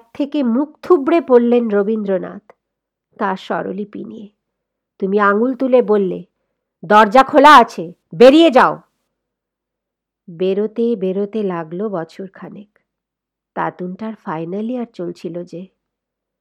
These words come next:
আমার বাবা বলতেন, "জীবনটা মোমবাতির মতো নয়, দীপের মতো জ্বলা উচিত।"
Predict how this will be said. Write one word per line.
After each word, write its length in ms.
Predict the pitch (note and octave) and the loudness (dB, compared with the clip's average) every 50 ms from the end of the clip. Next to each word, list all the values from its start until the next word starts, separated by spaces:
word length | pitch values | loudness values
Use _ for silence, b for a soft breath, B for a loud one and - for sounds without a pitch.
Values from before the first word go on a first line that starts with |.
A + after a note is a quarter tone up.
| _ _ _ _ _ _ _ _ _ _ | _ _ _ _ _ _ _ _ _ _
আমার 340 | - F3+ F3 F#3 G3+ A3 G#3+ | -8 -8 -6 -6 -8 -10 -10
বাবা 380 | F#3 F3+ E3 D#3 D3+ F3 F#3 | -8 -8 -8 -6 -6 -6 -8
বলতেন, 600 | F3+ F#3+ A3 A#3 A3+ A#3 - A#3+ G3+ F3+ F3+ G3 G3+ _ _ _ _ _ _ _ _ _ _ _ _ E3+ | -8 -8 -8 -8 -8 -10 -10 -10 -10 -10 -12 -14 -18 _ _ _ _ _ _ _ _ _ _ _ _ -20
"জীবনটা 580 | D#3 E3+ F#3 F3+ E3+ G3 G#3 A3 A3+ D4 D4 | -14 -12 -12 -8 -6 -6 -6 -6 -6 -8 -6
মোমবাতির 760 | B3+ G3+ F3+ F3 E3+ E3 E3 F3+ G#3 A3+ A3+ - B3 G3+ E3 | -6 -6 -6 -8 -8 -8 -8 -8 -8 -8 -8 -8 -8 -8 -8
মতো 340 | E3 E3 D#3+ D#3 D#3+ D#3+ D#3 | -8 -10 -12 -12 -12 -14 -12
নয়, 340 | D3+ D3 D3+ D3 C#3+ - F#3 _ _ _ _ _ _ _ _ _ - | -12 -12 -14 -14 -16 -18 -20 _ _ _ _ _ _ _ _ _ -20
দীপের 680 | D3+ C#3+ C3+ F3+ F#3 - - A#3+ A#3 A#3+ A#3+ A#3+ G3 | -20 -14 -10 -10 -10 -6 -4 -4 -2 0 0 -2 -2
মতো 280 | F#3 D#3+ D#3 - - E3+ | -4 -8 -8 -10 -12 -12
জ্বলা 380 | D#3+ F3+ D#3+ D#3 D#3+ E3 D#3 | -10 -8 -8 -8 -8 -10 -12
উচিত।" 440 | D#3+ E3+ - _ _ - - _ - | -14 -18 -20 _ _ -20 -20 _ -20